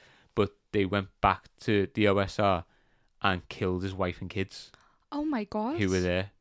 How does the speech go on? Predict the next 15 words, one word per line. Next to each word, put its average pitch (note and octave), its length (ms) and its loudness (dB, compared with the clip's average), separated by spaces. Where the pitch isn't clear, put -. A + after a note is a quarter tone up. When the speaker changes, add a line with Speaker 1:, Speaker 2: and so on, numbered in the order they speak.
Speaker 1:
living F#2 280 -6
on, F2+ 160 -8
on F#2 180 -2
site. F#2 400 -6
And F2 320 0
that G2+ 160 4
Speaker 2:
Did B3 120 -10
they B3 140 -2
end A#3 200 -4
up A3 120 -10
back F#3+ 240 -14
in G#3 160 -10
Speaker 1:
then G#2 160 4
Speaker 2:
there? G2+ 100 0
Speaker 1:
in-, - 100 -8